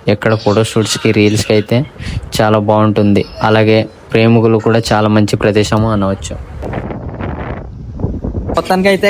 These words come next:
Speaker 2: గంగవరం బీచ్ కూడా చూసాం. ఇలాగా అలాగా ఫోటోలు తీసుకుందామంటే బండి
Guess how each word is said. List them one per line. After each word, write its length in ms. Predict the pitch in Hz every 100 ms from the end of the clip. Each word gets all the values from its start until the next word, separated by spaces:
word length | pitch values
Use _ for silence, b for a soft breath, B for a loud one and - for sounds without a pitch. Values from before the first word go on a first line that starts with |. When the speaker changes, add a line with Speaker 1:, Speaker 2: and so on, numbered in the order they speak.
| 185
Speaker 2:
గంగవరం 400 | 170 185 190 196 185
బీచ్ 180 | 185 202
కూడా 120 | 190 -
చూసాం. 380 | 180 - 175 180
ఇలాగా 280 | 170 170 175 240 - - - - 147
అలాగా 340 | 160 180 196 196
ఫోటోలు 260 | 180 196 196
తీసుకుందామంటే 480 | 196 208 196 196 202 190
బండి 200 | 170